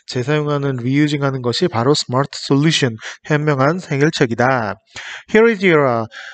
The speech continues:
자, 여기에 뭐가 있다, 이런 구문이죠. Some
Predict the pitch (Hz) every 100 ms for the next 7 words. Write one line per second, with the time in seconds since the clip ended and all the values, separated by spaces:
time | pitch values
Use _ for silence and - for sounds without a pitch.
0 | - - - _ - 120 143 185 180 135
1 | 180 151 - - 165 139 135 127 139 156
2 | 123 127 151 208 196 170 175 180 175 175